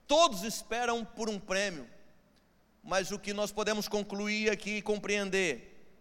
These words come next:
é que a vitória no final, ela sempre virá de Deus.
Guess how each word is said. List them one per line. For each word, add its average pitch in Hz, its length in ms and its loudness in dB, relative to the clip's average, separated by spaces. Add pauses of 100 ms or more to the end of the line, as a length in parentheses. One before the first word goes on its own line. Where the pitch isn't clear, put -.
(1000)
é 180 100 0
que 208 160 0
a 202 80 6
vitória 180 560 0
no 185 140 -4
final, 175 480 -4 (680)
ela 160 200 -4
sempre 214 360 -2
virá 147 240 0
de 127 120 -8
Deus. - 460 -16